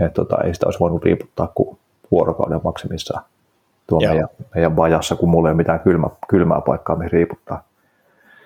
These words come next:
Speaker 1: Mut tota, sit sattumalta Broidi oli vaimonsa kanssa mökillä, mökillä tossa, niinku täällä suunnalla ja laitoin sille fiilistelyt, että nyt on tämmönen tilanne. Niin, niin se oli sellainen, että ei vitsi, mitä siistiä, että, että tota,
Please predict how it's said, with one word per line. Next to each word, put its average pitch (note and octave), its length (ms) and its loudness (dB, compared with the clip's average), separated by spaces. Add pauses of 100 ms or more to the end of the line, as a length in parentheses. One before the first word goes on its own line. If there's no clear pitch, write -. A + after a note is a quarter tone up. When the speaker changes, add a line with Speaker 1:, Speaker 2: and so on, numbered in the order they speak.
(500)
Speaker 1:
Mut G#2 180 2
tota, A2 240 4
sit C3 160 2
sattumalta B2 460 4
Broidi A#2 340 4
oli - 280 2 (1080)
vaimonsa G2 280 2
kanssa F#2+ 280 -2
mökillä, F#2 420 2 (440)
mökillä A2 380 2
tossa, - 300 -4 (280)
niinku F2+ 180 -2
täällä F2 260 2
suunnalla E2+ 520 2
ja - 160 -4 (180)
laitoin F2 280 -2
sille F2 140 -6
fiilistelyt, - 580 -4
että - 220 -16
nyt - 200 -10
on D2+ 80 -8
tämmönen D#2+ 420 -8
tilanne. E2 280 -6
Niin, - 140 -20 (800)
niin F2 120 -6
se - 100 -6
oli D#2+ 180 -4
sellainen, E2 280 -8
että - 140 -8
ei F2 120 -4
vitsi, F2+ 220 -6
mitä - 200 -6
siistiä, - 380 -2
että, - 160 -10 (200)
että - 140 -12
tota, - 220 -6